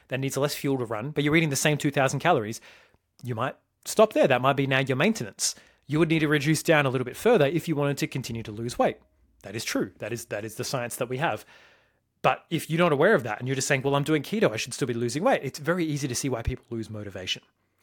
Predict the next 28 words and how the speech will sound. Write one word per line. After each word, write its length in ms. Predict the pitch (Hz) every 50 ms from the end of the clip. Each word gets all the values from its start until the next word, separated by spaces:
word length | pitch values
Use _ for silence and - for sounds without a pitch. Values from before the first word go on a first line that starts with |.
| - - - _
Same 280 | - - 175 175 175
with 140 | 170 151 - -
any 260 | - 139 135 127 127 123
other 180 | 117 117 117
diet. 340 | 110 - 101 95 98 - - -
It 100 | 156 123
needs 240 | 135 143 156 143 -
to 80 | - 143
be 380 | 143 143 139 135 135 127 117 - - - _ _
adhered 400 | 147 143 - - - 139 139 139
to 80 | - 117
the 60 | 107
principle 560 | - - 165 160 151 - 170 202 247 254 - _ _ _ _
of 260 | - 127 123 117 - - -
a 60 | 143
calorie 340 | - - 123 123 139 160 185
deficit 440 | 185 165 139 - 139 - - 185 - - - - _
and 100 | - 127
understanding 540 | 127 131 143 135 - - 151 143 139 139 131
that 220 | 127 120 120 - _ _ _ _ -
that 180 | 131 135 139 151
is 120 | 143 120
the 60 | 131
primary 420 | - - - 147 143 143 147 143 127
driver 280 | 135 139 131 135 127 120
of 200 | - 123 110 98
weight 180 | 101 107 135 -
loss, 360 | 139 135 175 175 - - -